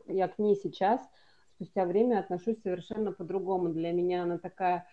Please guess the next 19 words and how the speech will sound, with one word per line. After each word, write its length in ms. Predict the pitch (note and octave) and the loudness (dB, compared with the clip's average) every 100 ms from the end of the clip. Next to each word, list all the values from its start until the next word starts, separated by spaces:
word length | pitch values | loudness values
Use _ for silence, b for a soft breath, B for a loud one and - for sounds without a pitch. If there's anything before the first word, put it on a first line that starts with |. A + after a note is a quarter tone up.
| b b b - | b b b -6
простая, 560 | F#3+ - - G#3 G3+ F#3 | -6 -2 2 4 4 2
ванильная, 800 | F3+ F3+ A#3 A#3+ G3+ F3 E3+ | 2 4 4 4 4 4 2
скажем, 420 | E3+ F#3 F3+ E3+ F3 | -2 -4 -2 -2 -2
с 80 | - | -4
таким 320 | F#3+ G3+ G3+ | -2 2 4
напылением 720 | G3+ - G3+ G#3 B3 A3+ F#3+ G3 | 2 2 2 4 4 4 2 0
розовых 460 | G#3+ G3 F#3+ F#3 | 0 0 -6 0
бабочек. 540 | F#3+ A#3 A#3 - F3+ - | 4 4 2 -4 -8 -8
А, 480 | F3+ E3+ E3+ E3+ E3 _ - | -8 -4 -2 -2 -4 _ -2
то 60 | |
есть, 340 | F3+ F3 - - | 0 0 -6 -10
э, 140 | A2+ | -8
последующие 680 | - F3 G#3 A#3+ C#4 - G3+ | -8 -6 -2 -2 -2 -4 -6
книги, 400 | - G3+ G3 E3 | -2 2 2 0
они 280 | E3 E3+ F3+ | -2 -2 -2
такие 340 | F3+ - F#3 | -4 -4 -4
более 420 | E3 G3+ F#3 E3+ D#3+ | 0 0 0 -2 -2
жесткие, 480 | G3 C#4 - F#3 F3 | -2 -2 -4 -2 2
но, 380 | G3 G3+ D#3+ | 4 2 0